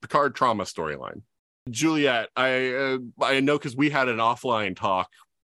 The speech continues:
mm, months ago about that. So why don't you say, like, you know, what, what did you think about, uh, you know, like, the whole, you know, like, uh,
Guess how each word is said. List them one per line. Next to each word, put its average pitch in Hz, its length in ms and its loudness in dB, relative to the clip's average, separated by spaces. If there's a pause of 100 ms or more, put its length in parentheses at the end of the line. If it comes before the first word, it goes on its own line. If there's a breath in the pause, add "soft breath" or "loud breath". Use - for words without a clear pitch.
(260)
mm, 92 240 -4 (300)
months 87 300 -4
ago 73 300 -6 (360 loud breath)
about 123 400 2
that. 123 300 2
So 143 220 4
why 147 120 4
don't 156 120 -2
you 156 80 -2
say, 151 340 2
like, 131 260 -2
you 135 80 -2
know, 123 140 0
what, 127 200 -2
what 147 220 0
did 147 160 -4
you 135 80 0
think 131 220 -2
about, 107 400 0
uh, 101 400 2
you 104 100 -2
know, 98 160 0
like, 95 220 -2
the 101 80 -4
whole, 95 680 0
you 98 140 -2
know, 92 160 -2
like, 87 320 -4
uh, 87 300 0